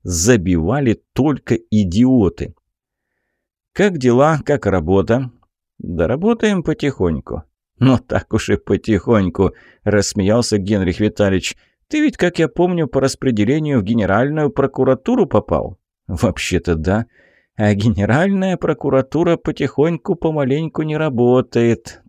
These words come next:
Так что там у тебя?» «Вообще-то, Генрих Витальевич, мне надо одного человека установить по картотеке. Фоторобот есть, не слишком хороший, конечно, но есть. Мне следственное поручение писать или так обойдемся?»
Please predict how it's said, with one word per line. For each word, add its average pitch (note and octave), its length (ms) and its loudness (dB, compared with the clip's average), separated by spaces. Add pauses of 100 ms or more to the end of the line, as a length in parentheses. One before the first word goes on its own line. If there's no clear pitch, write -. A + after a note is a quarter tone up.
Так A#2 240 -2
что - 280 -2
там F3+ 200 -2
у F3 60 0
тебя?» E3 360 0 (1040)
«Вообще-то, E3+ 640 0
Генрих F3 440 -4
Витальевич, C3+ 580 0
мне G2+ 220 -2
надо E3+ 240 -4
одного C#3 520 -4
человека C#3+ 640 -2
установить B2 640 -2
по G2+ 140 0
картотеке. - 880 -2 (140)
Фоторобот A#2+ 680 -2
есть, C3+ 520 -4
не G#2+ 140 -2
слишком A2+ 520 -4
хороший, C3+ 500 -2
конечно, C3 580 -4
но F3 120 -6
есть. D3+ 460 -2 (340)
Мне A#2 280 2
следственное B2 680 0
поручение D3 720 -2
писать A#2+ 460 -2
или G2 180 0
так - 340 -4
обойдемся?» C#3 880 -2